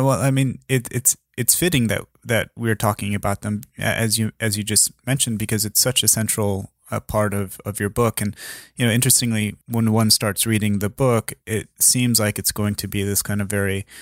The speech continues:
chronological, journal-like travelogue of, you know, this guy's adventure <laughs> in, in, in, uh, in South America. Uh, but one quickly, I guess, realizes that there is,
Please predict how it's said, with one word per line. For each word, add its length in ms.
chronological, 840
journal-like 840
travelogue 920
of, 600
you 80
know, 100
this 220
guy's 460
adventure 680
<laughs> 240
in, 220
in, 280
in, 160
uh, 260
in 180
South 320
America. 640
Uh, 80
but 360
one 300
quickly, 680
I 80
guess, 340
realizes 800
that 300
there 260
is, 360